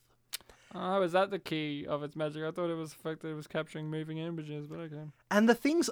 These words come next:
Speaker 2: I find repulsive about The Other Woman, in brackets T O W, are ultimately acting on the mythic level.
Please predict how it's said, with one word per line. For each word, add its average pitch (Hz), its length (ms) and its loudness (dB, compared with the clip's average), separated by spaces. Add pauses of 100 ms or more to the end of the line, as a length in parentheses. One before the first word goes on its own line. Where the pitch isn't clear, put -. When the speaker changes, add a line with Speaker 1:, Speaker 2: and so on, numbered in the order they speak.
Speaker 2:
I 190 180 8
find 180 460 6
repulsive 151 680 2
about 123 380 4
The 127 180 -6
Other 139 220 0
Woman, 120 500 0
in 117 120 -6
brackets - 460 -6 (100)
T 135 160 0
O 95 80 -2
W, 101 460 -6 (720)
are 156 240 6
ultimately 233 600 6
acting 190 540 0 (200)
on 160 220 2
the 143 160 -4
mythic 139 720 -4
level. 113 640 -10